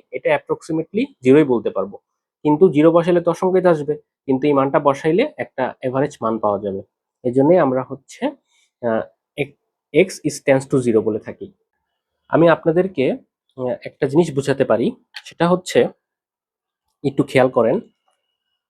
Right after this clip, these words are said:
ধরেন এখানে আমি লিখলাম limit x tends to two এবং এখানে বললাম এক্স স্কয়ার মাইনাস ফোর divided by x minus two,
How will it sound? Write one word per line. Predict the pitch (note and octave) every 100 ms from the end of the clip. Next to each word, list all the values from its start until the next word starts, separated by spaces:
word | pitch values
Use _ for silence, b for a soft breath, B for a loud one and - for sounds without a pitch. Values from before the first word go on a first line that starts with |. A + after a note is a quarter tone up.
| _ _ _ _ C#3
ধরেন | C3+ D3 E3 C#3+
এখানে | D#3+ D#3
আমি | C#3
লিখলাম | C#3+ D3 B2 B2+ G3 - _ A#2+ B2+
limit | D3+ C3+ G#3 - - _ _ - D3
x | - - -
tends | C#3 C#3 - -
to | F3+ -
two | C3 G#2+ - _ _ _ -
এবং | C3+ C#3+
এখানে | C3+ F3 F3+
বললাম | C3+ D3+ D#3+ -
এক্স | C3 - D3+ -
স্কয়ার | - D#3+ D#3+ G3+ A#3 _ _ _ _ B2
মাইনাস | A#2+ B2+ C3 -
ফোর | - D3 G#3 - _ _ _
divided | B2 B2+ C3 C#3+ C#3+ C#3+
by | D#3+ A#3+ A3 - C3 D#3
x | - - - _ _ -
minus | B2 A#2+ B2 F3+ G3 - - _
two, | C3